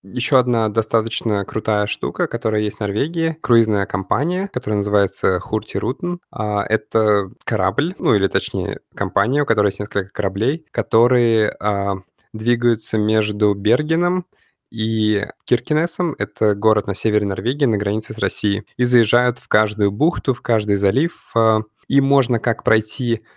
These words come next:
весь маршрут от Бергена до Киркенеса, что займет, э, по-моему, больше недели. А, или же можно, например, э, использовать типа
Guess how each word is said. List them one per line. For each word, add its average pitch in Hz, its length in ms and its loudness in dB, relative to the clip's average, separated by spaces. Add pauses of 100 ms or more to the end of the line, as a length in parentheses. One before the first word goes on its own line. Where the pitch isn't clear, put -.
весь 117 300 2
маршрут 113 340 -2
от 107 140 2
Бергена 107 540 0
до 101 280 0
Киркенеса, 117 840 -2
что 113 680 2
займет, 107 500 0 (200)
э, 101 360 -4
по-моему, 104 360 0
больше 104 360 0
недели. 143 500 0
А, 107 220 0
или 147 300 0
же 135 160 0
можно, 117 300 2
например, 107 600 0
э, 98 340 0
использовать 98 560 -2
типа - 360 -6